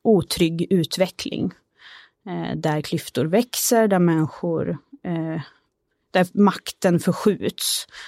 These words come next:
Och då menar jag inte att det måste vara så dramatiskt som att man liksom förlorar sitt jobb, utan kanske att man upplever att eh, den arbetsmarknaden som vi har idag, den förändras snabbt. Jag kanske har en fast anställning och en bra lön, men jag ser ju att den som hade det för tio år sedan kanske inte har det,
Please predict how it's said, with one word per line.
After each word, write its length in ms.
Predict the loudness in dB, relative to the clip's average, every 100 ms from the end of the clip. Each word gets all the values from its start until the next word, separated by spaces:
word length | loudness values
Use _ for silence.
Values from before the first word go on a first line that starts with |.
| -12
Och 120 | 0 4
då 60 |
menar 200 | 6 6
jag 60 | 4
inte 120 | 2
att 60 | 2
det 60 |
måste 220 | 2 2
vara 80 | -4
så 120 | -4
dramatiskt 760 | -2 2 6 6 4 0 -10 -8
som 220 | -6 -6
att 160 | -6 -6
man 160 | -4
liksom 260 | -4 -6 -6
förlorar 440 | -2 0 2 0
sitt 220 | -2 -2
jobb, 400 | 2 2 0 -4
utan 260 | -4 -2 -2
kanske 220 | -2 -2
att 60 | 0
man 160 | 2
upplever 360 | 2 0 -4 -2
att 160 | -6 -8 -18 -18 -20 -20 _ -8
eh, 320 | -6 -6 -4
den 260 | 2 4
arbetsmarknaden 840 | 6 4 2 2 2 4 0 -4 -6
som 140 | -6 -6
vi 60 |
har 260 | -4 -6 -6
idag, 280 | -4 -4 0
den 140 | -2
förändras 560 | 2 4 4 2 -2 -2
snabbt. 600 | -2 -2 -6 -4 -4 -6 _ -20 -20 _
Jag 220 | 0 2
kanske 280 | 2 0 2
har 260 | 4 4
en 120 | 4 2
fast 300 | 0 -4 -6
anställning 520 | -6 -6 -6 -4 -4
och 80 | -4
en 80 |
bra 180 | -4 -4
lön, 400 | -4 -4 -4 -4 -8 -16 _
men 140 | -4 0
jag 140 | 0
ser 220 | 2 4
ju 120 | 4 0
att 160 | -2
den 200 | -2 -2
som 140 | 0 0
hade 240 | 0 -2
det 140 | -4
för 80 | -6
tio 220 | -8 -6
år 140 | -4 -4
sedan 300 | -4 -4 -6
kanske 300 | -4 -6 -4
inte 240 | -6 -6
har 180 | -4 -2
det, 200 | -2 -6